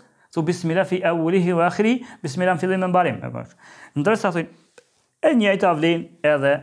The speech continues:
edhe për këto, me thonë bismillah fi awwalihi wa akhirihi, ndërsa kështu është mendimi i mezhebit maliki dhe konkluza rajih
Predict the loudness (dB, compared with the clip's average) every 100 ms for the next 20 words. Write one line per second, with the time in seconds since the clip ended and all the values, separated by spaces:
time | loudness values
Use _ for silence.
0 | -4 -2 -2 -2 -4 -2 0 0 -2 -16
1 | -20 _ _ -8 -6 -4 -4 -6 -8 -4
2 | -2 -2 -6 -20 _ -10 -4 -2 0 0
3 | 0 2 2 0 -4 -16 -10 -4 0 0
4 | 0 0 2 2 -2 -8 -4 0 2 0
5 | 0 -2 -2 -6 -6 -4 -2 -2 -2 -4
6 | -8 -8 -10 -6 -4 -4 -8 -10 -10 -20
7 | -10 -2 0 0 -4 -2 -2 0 -2 -2
8 | 0 0 0 -2